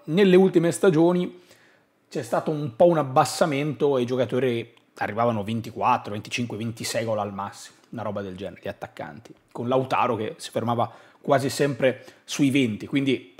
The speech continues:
capite bene che raggiungere venti gol in Serie A, rigori compresi, punizioni comprese, eccetera, eccetera, per me sarebbe un buonissimo traguardo per Vlahovic. E io sono convinto che ci arriverà,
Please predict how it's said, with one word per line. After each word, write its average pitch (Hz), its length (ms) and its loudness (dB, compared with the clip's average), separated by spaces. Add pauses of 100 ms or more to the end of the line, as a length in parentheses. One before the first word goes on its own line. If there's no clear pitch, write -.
(280)
capite 156 360 0
bene 156 220 4
che 127 100 -2
raggiungere 131 480 2
venti 170 300 2
gol 156 300 6 (400)
in 185 200 4
Serie 165 380 2
A, 135 280 0 (640)
rigori 101 320 -6
compresi, 110 800 -4
punizioni 104 440 -8
comprese, 110 520 -6
eccetera, 143 300 -4
eccetera, - 440 -8 (320)
per 135 160 -2
me 151 100 0
sarebbe 131 760 0 (460)
un 160 260 2
buonissimo 143 840 2
traguardo 101 540 -2
per 98 160 -8
Vlahovic. 76 480 -10
E 156 100 2
io 220 180 6
sono 208 240 2
convinto 208 440 4
che - 140 -2
ci - 120 0
arriverà, 170 600 2